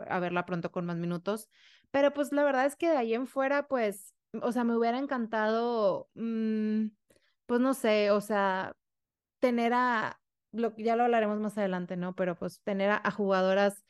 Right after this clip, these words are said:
en posiciones naturales, ¿no? Porque ya hablaré más adelante de que tampoco me gusta que Nancy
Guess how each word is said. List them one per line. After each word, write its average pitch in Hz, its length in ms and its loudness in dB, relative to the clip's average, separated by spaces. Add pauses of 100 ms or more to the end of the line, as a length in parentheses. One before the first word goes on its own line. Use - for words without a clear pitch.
(200)
en 233 120 -2
posiciones 233 420 2
naturales, 190 680 0
¿no? 175 200 -6
Porque 190 360 -12
ya 185 140 2
hablaré 185 260 2
más 190 180 -2
adelante 170 400 -2
de 165 140 -4
que 156 100 -10
tampoco 160 380 -4
me 175 100 -2
gusta 170 260 -6
que 175 120 -6
Nancy 165 540 -6